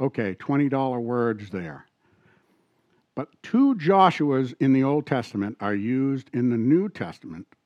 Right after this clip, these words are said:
as types of Christ. There is Joshua, the successor to Moses, and the one who led the people into the promised land. And you can read about that in Hebrews chapter three and four. There's also Joshua the high priest,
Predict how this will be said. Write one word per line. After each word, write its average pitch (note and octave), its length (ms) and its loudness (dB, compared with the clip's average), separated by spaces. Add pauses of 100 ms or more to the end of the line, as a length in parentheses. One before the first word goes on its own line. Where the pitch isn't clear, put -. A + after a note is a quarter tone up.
(560)
as A2 220 -4
types - 640 -2 (120)
of A#2+ 240 -4
Christ. - 580 -6 (460)
There C3 180 0
is B2 160 -2
Joshua, D3 640 2
the C3+ 100 -2
successor D#3 640 -2
to F#3 100 0
Moses, D#3+ 520 0 (640)
and A2 120 0
the A#2 60 -2
one B2 180 2
who A#2 240 -4
led D#3+ 280 0
the F3+ 80 -2
people A#2+ 520 -6 (360)
into F3 480 2
the D#3+ 100 -4
promised D3 560 -2
land. F#2+ 480 -4 (420)
And G#2 120 -4
you A2 80 -4
can A2+ 120 -6
read B2 200 -2
about B2 260 -4
that A#2+ 180 0
in A#2+ 120 -2
Hebrews B2 520 -4
chapter A2+ 360 -6
three G#2+ 280 -8
and G2 140 -8
four. F#2 400 -12 (440)
There's C#3 180 0
also A3 340 4
Joshua D3+ 600 2
the C3+ 100 -2
high C3 300 2
priest, G3+ 720 -4